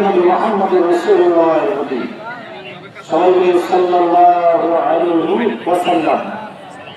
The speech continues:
আমরা আল্লাহ তাআলার কাছে ফরিয়াদ জানাই, আল্লাহ তাআলা যাদের রক্তের বিনিময়ে, জালেম সরকারের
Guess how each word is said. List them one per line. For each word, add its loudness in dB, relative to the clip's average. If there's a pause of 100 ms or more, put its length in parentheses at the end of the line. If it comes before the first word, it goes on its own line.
(960)
আমরা 0 (100)
আল্লাহ 0
তাআলার 0
কাছে 0 (100)
ফরিয়াদ 0
জানাই, 2 (1300)
আল্লাহ 2 (120)
তাআলা 2 (1120)
যাদের 4 (180)
রক্তের 0 (120)
বিনিময়ে, 0 (2000)
জালেম 2 (180)
সরকারের 2